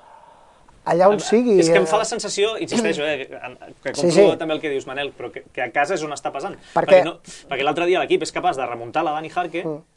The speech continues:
Speaker 2: fent un bon partit.
Speaker 1: Bueno, perquè possiblement també és això, eh, eh, el que dic,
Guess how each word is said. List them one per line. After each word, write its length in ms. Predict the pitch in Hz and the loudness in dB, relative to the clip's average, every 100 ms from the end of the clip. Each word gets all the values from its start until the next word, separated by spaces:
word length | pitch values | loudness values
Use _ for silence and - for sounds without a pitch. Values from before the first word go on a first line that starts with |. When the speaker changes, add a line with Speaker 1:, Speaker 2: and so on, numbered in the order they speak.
| _ | _
Speaker 2:
fent 160 | 135 123 | -10 -8
un 80 | 117 | -6
bon 120 | 131 | -4
partit. 460 | 143 139 151 180 - _ _ _ _ - | -4 -2 -2 -4 -8 _ _ _ _ -10
Speaker 1:
Bueno, 300 | 156 160 165 | -4 -2 -2
perquè 260 | 160 165 139 | -2 -2 -4
possiblement 560 | 160 185 175 180 185 | 2 2 4 4 6
també 300 | 196 180 180 185 | 4 4 4 4
és 80 | |
això, 280 | 185 - 170 190 135 | 2 0 4 4 4
eh, 400 | 131 131 120 131 | 0 -4 -6 -8
eh, 400 | 127 113 - - - _ _ - | -10 -12 -14 -20 -20 _ _ -14
el 60 | 135 | -6
que 120 | 143 | -2
dic, 300 | 160 190 - | 0 -2 -4